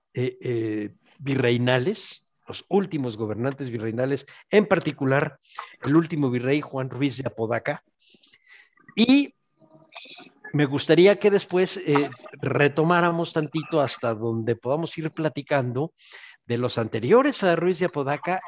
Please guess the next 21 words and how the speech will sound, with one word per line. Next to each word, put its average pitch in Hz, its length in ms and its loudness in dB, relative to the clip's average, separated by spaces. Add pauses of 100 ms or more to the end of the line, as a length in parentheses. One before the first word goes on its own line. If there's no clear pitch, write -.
y 131 220 -4
de, 131 480 2
eh, 123 320 0
Juan 131 400 -6
O'Donoghue, 110 500 -6
que 113 320 -6 (320)
nos 120 160 -4
puede 185 140 -2
usted 170 240 -6
platicar 131 500 -6
muy 151 480 2
bien 143 460 0 (260)
sobre 131 400 0
el 123 140 -2
crepúsculo 123 880 -4 (720)
del 123 180 -4
periodo 123 600 0 (280)
virreinal. 113 640 0
¿Qué 180 140 0
le 156 100 2
parece? - 460 -4